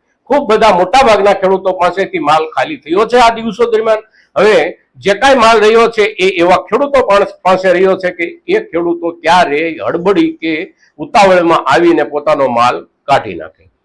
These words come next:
બહુ વિચારપૂર્વક એ વેચશે, વિચારપૂર્વક બજાર સુધી જશે. અત્યારના જે સંજોગો હવે જે આપણને દેખાઈ રહ્યા છે બિલકુલ સ્પષ્ટ છે, ખેડૂતને પણ દેખાઈ શકે છે, વેપારીઓને પણ દેખાઈ શકે છે અને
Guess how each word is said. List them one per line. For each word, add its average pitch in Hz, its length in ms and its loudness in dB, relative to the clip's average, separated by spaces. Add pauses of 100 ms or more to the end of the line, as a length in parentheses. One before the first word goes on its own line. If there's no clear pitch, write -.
(140)
બહુ 196 200 4
વિચારપૂર્વક 202 720 2
એ 156 120 -2
વેચશે, 190 520 0 (180)
વિચારપૂર્વક 208 720 0
બજાર 165 300 2
સુધી 135 380 -12 (380)
જશે. 175 500 -2 (340)
અત્યારના 302 640 2
જે 302 140 4
સંજોગો 262 600 2
હવે 196 280 2
જે 294 140 0
આપણને 262 380 2
દેખાઈ 233 360 0
રહ્યા 214 300 2
છે 220 80 2 (120)
બિલકુલ 262 560 -6
સ્પષ્ટ - 500 -4 (120)
છે, 269 120 2 (180)
ખેડૂતને 269 400 0
પણ 262 200 2
દેખાઈ 254 380 2
શકે 240 220 0
છે, 240 140 0
વેપારીઓને 214 560 -2
પણ 202 200 -2
દેખાઈ 190 340 -2
શકે 196 220 -6
છે 202 100 -12 (340)
અને 285 200 2